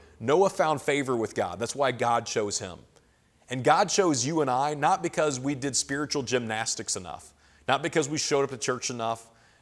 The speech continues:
not because we got baptized or because we gave or because we volunteered. Like, God chose us, and the reason he chose us was he loves us. And that, that's why God chooses us. So we don't deserve God's grace,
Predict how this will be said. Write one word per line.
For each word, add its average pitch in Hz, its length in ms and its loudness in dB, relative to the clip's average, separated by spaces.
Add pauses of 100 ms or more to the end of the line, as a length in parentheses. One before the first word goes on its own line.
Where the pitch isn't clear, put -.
not 139 160 4
because 147 260 2
we 147 60 -4
got 139 200 4
baptized 117 680 0
or 104 40 -8
because 107 220 -6
we 117 100 -6
gave 113 440 0
or 110 60 -4
because 104 220 -4
we 113 60 -4
volunteered. 107 840 -4 (220)
Like, 110 180 -2 (360)
God 151 280 4
chose 156 340 2
us, 120 540 4
and 123 100 -6
the 123 60 -2
reason 160 320 -2
he 139 60 -4
chose 147 360 0
us - 360 -2
was 127 180 -2
he 156 180 -4
loves 185 300 -2
us. - 360 -2 (460)
And 120 80 -6
that, 156 180 0
that's 165 220 4
why 160 200 4
God 147 260 0
chooses 135 360 -4
us. 135 160 0
So - 140 0
we 139 220 -2
don't 196 240 2
deserve 139 480 0
God's 98 300 0
grace, 101 440 -6